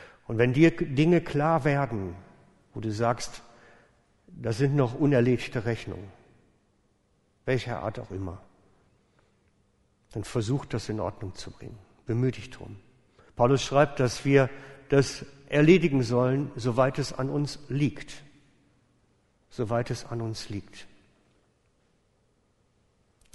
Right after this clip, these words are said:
Auf eine ganz besondere Form der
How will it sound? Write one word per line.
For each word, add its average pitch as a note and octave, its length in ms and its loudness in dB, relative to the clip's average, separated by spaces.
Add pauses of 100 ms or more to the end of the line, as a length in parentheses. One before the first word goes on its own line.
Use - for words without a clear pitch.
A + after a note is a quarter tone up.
(1040)
Auf B2+ 180 -4
eine F#3 340 6
ganz E3+ 360 2
besondere E3+ 560 2
Form F3+ 580 0
der C#3 400 -2